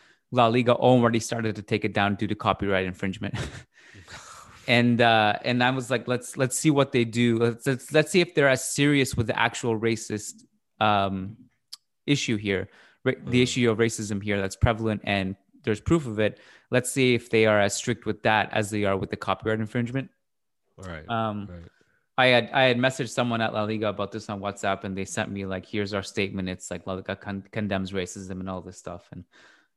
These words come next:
Speaker 1: I actually have been, I'm, I actually planning on calling him later, um, and just talking to him about it, just to see what they actually are gonna do. But, uh, I, I really wanna see what they do now. This is, this is a huge moment for La Liga to see how they react.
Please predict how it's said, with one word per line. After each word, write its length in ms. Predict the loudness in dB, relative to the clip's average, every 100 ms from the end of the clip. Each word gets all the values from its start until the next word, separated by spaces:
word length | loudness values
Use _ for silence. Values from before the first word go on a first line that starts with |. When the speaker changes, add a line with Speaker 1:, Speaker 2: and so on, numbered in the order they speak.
| _
Speaker 1:
I 60 | 0
actually 300 | 0 0 -2
have 100 | 0
been, 160 | -2 -2
I'm, 180 | -2 0
I 100 | 2
actually 320 | 2 0 -4 -8
planning 420 | -6 -4 -2 -2
on 80 | -6
calling 360 | -4 -4 -4
him 140 | -8 -8
later, 300 | -8 -8 -12 _ -6
um, 400 | -2 0 -2 -6 -14 -12
and 120 | -10
just 160 | -10 -8
talking 260 | -8 -6
to 80 | -8
him 60 | -8
about 180 | -6 -6
it, 140 | -8 _ _ -20
just 160 | -16
to 80 | -14
see 200 | -8 -6
what 260 | -6 -6 -4
they 100 | -2
actually 320 | -4 -4 -6
are 100 | -4
gonna 180 | -6 -6
do. 160 | -6
But, 220 | -6 -8 -10 -20 -20 -20 _ _ _ 0
uh, 220 | 4 4 4
I, 180 | 2 2
I 120 | 4
really 240 | 2 2 0
wanna 240 | 2 2
see 160 | 0 0
what 160 | 2
they 100 | 0
do 200 | 0 0
now. 180 | 0 -2 -6
This 200 | -10 -6
is, 260 | -4 -4 -8 _ _ _ _ _ _ _ -4 -4 -8 _ _ _
this 160 | -4 -4
is 80 | -2
a 60 |
huge 300 | 0 2 2
moment 280 | 2 2 2
for 80 | 0
La 100 | -2
Liga 240 | 0 -2
to 100 | -4
see 140 | -6 -4
how 220 | 0 0
they 100 | 0
react. 500 | -2 -2 -2 -6 -20